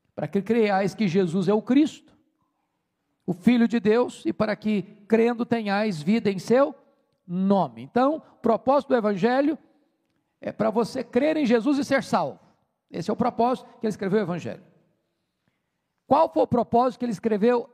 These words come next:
esta epístola, a primeira epístola de João? Tá escrito com toda a clareza no capítulo cinco, versículo treze. Você pode olhar aí?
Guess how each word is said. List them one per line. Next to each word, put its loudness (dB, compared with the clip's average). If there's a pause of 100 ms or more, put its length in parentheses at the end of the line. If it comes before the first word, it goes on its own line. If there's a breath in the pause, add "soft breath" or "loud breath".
(120)
esta 0
epístola, -4
a -10
primeira -2
epístola 0
de -4
João? -4 (640)
Tá -6
escrito -4
com -4
toda -2
a -6
clareza -2
no -6
capítulo -4
cinco, -8 (260)
versículo -6
treze. -6 (440)
Você -16
pode -4
olhar -4
aí? -4